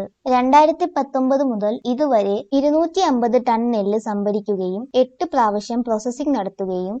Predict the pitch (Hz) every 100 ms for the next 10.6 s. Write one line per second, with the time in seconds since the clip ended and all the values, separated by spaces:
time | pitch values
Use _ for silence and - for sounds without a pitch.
0 | - 277 277 302 320 370 277 233 226 226
1 | 254 254 220 226 208 190 233 226 233 240
2 | 277 302 220 208 196 190 196 233 254 196
3 | 180 185 - - 277 277 302 349 - 269
4 | 233 240 320 285 233 220 214 254 240 202
5 | 202 196 220 226 220 247 277 226 196 190
6 | 190 220 220 185 196 190 185 185 - -
7 | 262 262 277 277 294 285 254 269 320 320
8 | 269 254 240 208 202 196 220 226 220 226
9 | 269 285 226 220 220 202 202 208 220 226
10 | 214 202 208 202 185 190